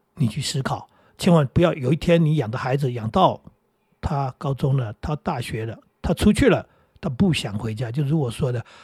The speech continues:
他念大学，他不想回家，然后他工作了，他不想回家，他尽量不回家，那你就知道这个家庭很显然是失败的。也许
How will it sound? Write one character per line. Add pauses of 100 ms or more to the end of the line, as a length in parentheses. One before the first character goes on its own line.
他
念
大
学， (1040)
他
不
想
回
家， (540)
然
后
他
工
作
了， (360)
他
不
想
回
家， (380)
他
尽
量
不
回
家， (240)
那
你
就
知
道 (1700)
这
个
家
庭 (540)
很
显
然
是
失
败
的。 (180)
也
许